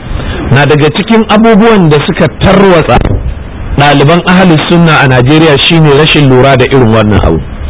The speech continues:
Shi kullum in ya tashi zai auna duk wani wanda yake jin labarin shi ko yake son ya sadu da shi ko yake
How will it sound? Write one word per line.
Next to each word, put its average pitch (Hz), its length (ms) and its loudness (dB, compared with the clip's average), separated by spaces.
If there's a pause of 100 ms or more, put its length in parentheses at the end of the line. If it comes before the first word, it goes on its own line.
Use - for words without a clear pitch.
(720)
Shi - 300 0
kullum 226 340 2
in 220 220 2
ya 220 80 2
tashi 214 420 0 (120)
zai 185 140 2 (100)
auna 165 340 2
duk 175 420 2
wani 196 240 2
wanda 196 280 2
yake 160 360 0
jin 151 240 2
labarin 131 560 2
shi 120 140 -2
ko 147 100 -2
yake 156 320 0 (180)
son 151 200 0
ya 123 80 0 (100)
sadu 123 240 0
da 139 120 2
shi 135 160 0
ko 139 100 0
yake 151 260 0